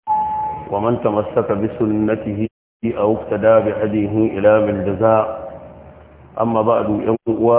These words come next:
فالسلام عليكم ورحمة الله وبركاته.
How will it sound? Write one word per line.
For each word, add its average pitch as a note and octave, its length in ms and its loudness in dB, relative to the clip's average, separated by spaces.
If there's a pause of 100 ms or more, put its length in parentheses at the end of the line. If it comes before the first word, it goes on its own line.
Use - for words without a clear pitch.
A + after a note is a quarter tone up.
(120)
فالسلام G#2 480 0
عليكم G#2+ 440 -2 (260)
ورحمة G#2 460 -2
الله G#2 580 2
وبركاته. F#2 640 -6